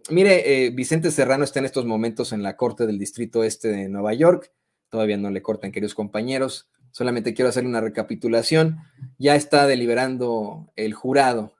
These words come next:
en estos momentos, el jurado podría llegar a una deliberación rápida, o podría tomarle semanas, semanas llegar a una deliberación. Esperemos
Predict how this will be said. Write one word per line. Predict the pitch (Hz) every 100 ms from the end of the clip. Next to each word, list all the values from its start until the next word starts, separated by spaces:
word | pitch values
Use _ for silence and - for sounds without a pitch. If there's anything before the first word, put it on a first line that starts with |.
| _
en | 104
estos | 113 - 110
momentos, | 110 101 95 _ _ - _ _ _ _
el | 104
jurado | 117 123 131
podría | 113 113 120 120 117 _ _ _
llegar | 113 120
a | 123
una | 120 110
deliberación | 104 104 107 107 104 127 123 110 _ _ _ 107
rápida, | 107 120 123 - 135 190 214 _ _ _ - - - _
o | 117
podría | 120 120 117
tomarle | 127 123 131 139 - _ _
semanas, | - 113 127 123 101 - - - - _ _ _
semanas | 123 113 123 127 113
llegar | 110 113 117
a |
una | 113 107
deliberación. | 101 104 104 98 - 98
Esperemos | 104 - 135 180 143 151 - _